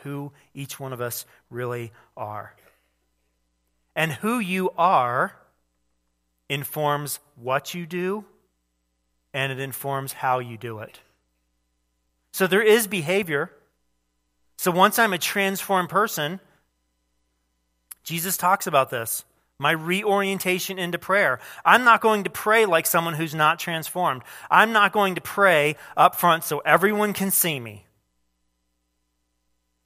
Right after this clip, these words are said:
I'm going to pray differently. I'm not going to give in a way that everyone can see. I'm going to give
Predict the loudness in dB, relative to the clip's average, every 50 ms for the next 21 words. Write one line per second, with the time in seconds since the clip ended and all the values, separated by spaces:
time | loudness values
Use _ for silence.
0 | _ -14 -12 -8 -8 -8 -8 -10 -12 -8 -6 -6 -4 -4 -6 -8 -12 _ _ _
1 | _ _ -8 -8 -8 -10 -12 -16 -16 -18 -18 -18 -20 -20 -12 -2 2 4 4 6
2 | 6 4 2 2 2 0 0 -2 -2 -4 -8 -6 -2 2 4 6 6 6 4 0
3 | -8 -12 -6 -4 -2 -2 0 2 4 4 4 4 2 0 2 4 4 4 4 2
4 | -2 -2 -4 -6 -6 -6 -6 -4 -2 -2 0 -2 -2 -4 -6 -10 _ _ _ _
5 | _ _ _ _ _ _ _ _ _ _ _ _ -4 -2 0 0 -2 -2 -2 0
6 | 2 2 2 2 0